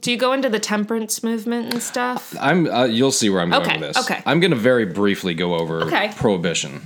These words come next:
Speaker 1: Mm-hmm.
Speaker 2: uh, because to me it deserves its own
Speaker 1: Okay.
Speaker 2: to-, it deserves its own show.
Speaker 1: I gotcha.
Speaker 2: I, I will do that one day as its own topic.
Speaker 1: Okay.
Speaker 2: Um,
Speaker 1: It wa-, the Prohibition was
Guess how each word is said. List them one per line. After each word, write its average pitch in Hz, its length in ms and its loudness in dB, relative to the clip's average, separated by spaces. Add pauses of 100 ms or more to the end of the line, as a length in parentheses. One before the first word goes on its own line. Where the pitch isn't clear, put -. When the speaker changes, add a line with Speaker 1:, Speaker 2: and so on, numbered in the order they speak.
Speaker 1:
Mm-hmm. 190 380 -4
Speaker 2:
uh, 87 160 -2
because 110 340 0
to - 140 -2
me 117 400 2
it 90 100 -6
deserves 92 420 0
its 78 140 -6
own 90 380 -2 (100)
Speaker 1:
Okay. 240 380 -4
Speaker 2:
to-, 98 260 0
it 101 320 0
deserves 95 340 0
its 87 100 -4
own 98 180 0
show. 76 360 -2
Speaker 1:
I 202 120 0
gotcha. 165 340 -6 (100)
Speaker 2:
I, 92 360 0
I 87 140 -6
will 87 140 -4
do 85 140 -6
that 78 240 -6 (160)
one 82 240 -10
day 78 300 -6
as 78 180 -8
its 78 160 -12
own 80 200 -12
topic. - 420 -12
Speaker 1:
Okay. 403 300 -6 (680)
Speaker 2:
Um, - 160 -2
Speaker 1:
It 285 140 2
wa-, 302 280 2 (300)
the 240 120 0
Prohibition 349 640 0
was 277 280 0